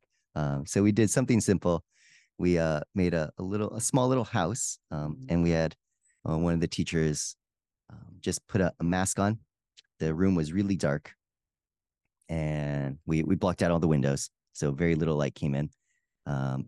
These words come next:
and the monster would ask them for something. We had some, like, fake fruit over, um, on a ground nearby, and the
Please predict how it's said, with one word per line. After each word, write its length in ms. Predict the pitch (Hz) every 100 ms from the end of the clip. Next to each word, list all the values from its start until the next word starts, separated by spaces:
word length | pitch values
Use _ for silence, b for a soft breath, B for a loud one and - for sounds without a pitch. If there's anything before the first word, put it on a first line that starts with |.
| -
and 560 | 76 71 71 69 69 - _ _ _ _ -
the 120 | 85
monster 720 | 90 110 117 - 90 92 113 _ _
would 180 | 92 92 -
ask 280 | 147 160 -
them 280 | 87 62 53 _ _ _
for 160 | - 80
something. 420 | 78 - - - -
We 120 | 95
had 200 | 87 85
some, 280 | 95 82 78 _ _ _ 80
like, 160 | 76
fake 260 | - 113 -
fruit 380 | - 113 87 -
over, 420 | 92 90 85 80 -
um, 280 | 71 73 -
on 140 | 80 76
a 160 | 71
ground 480 | 82 104 104 107 104 -
nearby, 480 | 101 98 104 107 104 _ _ _ -
and 240 | 76
the 80 | 73